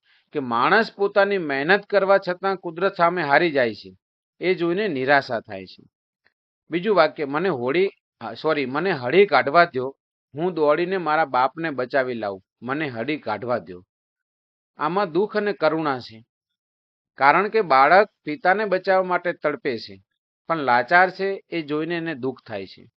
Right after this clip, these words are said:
મનુષ્ય હાર્યો, દરિયો જીત્યો. કારણ એ-, એની લાગણી છે એ નિરાશા છે. કારણ શું કે માણસની હાર અને દરિયાની જીત જોઈને દુઃખ થાય છે અને એવું લાગે છે કે માણસ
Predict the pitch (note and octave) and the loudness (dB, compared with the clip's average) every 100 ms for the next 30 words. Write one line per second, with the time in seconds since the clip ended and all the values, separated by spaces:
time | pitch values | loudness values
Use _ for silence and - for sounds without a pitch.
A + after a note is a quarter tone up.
0 | _ _ _ _ _ _ _ _ _ _ | _ _ _ _ _ _ _ _ _ _
1 | B2+ C#3+ F3 F#3 G3+ C3+ B2 A#2+ D3+ G3 | -8 -4 -4 -2 -2 -2 0 0 -2 -6
2 | - _ C3 B2 A#2+ B2+ F#2+ G#2 - F#2+ | -10 _ -10 -8 -6 -6 -8 -14 -16 -20
3 | F2 _ - A#2+ C3+ F3+ G3+ D#3+ D3 C#3 | -20 _ -2 2 2 0 -4 -6 -4 -4
4 | D#3+ C#3 B2 B2 C3 D#3 F#3 E3+ E3 C3 | -4 -4 -2 0 0 0 -6 -6 -8 -6
5 | B2 C3 B2 A2 F#2+ - _ _ _ _ | -2 -2 -2 -6 -16 -18 _ _ _ _
6 | _ A#2+ D3 F#3+ F#3+ G3+ G3+ _ _ - | _ 2 2 2 -2 -8 -10 _ _ -8
7 | B2 A#2 C3+ G3+ - A3+ G3 C3 C3 F#3+ | -4 -2 0 0 -2 -4 -4 0 2 2
8 | G#3 G#3 C#3+ D3 E3+ F#3+ G3+ D3 D3 F#3 | 2 -4 -2 -2 0 -2 -2 -6 -6 -6
9 | D#3+ F3+ F#3+ C#3 C3+ C#3 - A2 F#2+ - | -4 -4 -4 -6 -6 -8 -10 -12 -12 -16
10 | _ _ _ _ _ _ _ _ C3 C3+ | _ _ _ _ _ _ _ _ -6 0
11 | E3 G3 E3+ E3 F#3+ F#3 E3 B2+ B2+ C#3 | 2 4 4 4 -2 -6 -8 -6 -2 0
12 | F3 | 0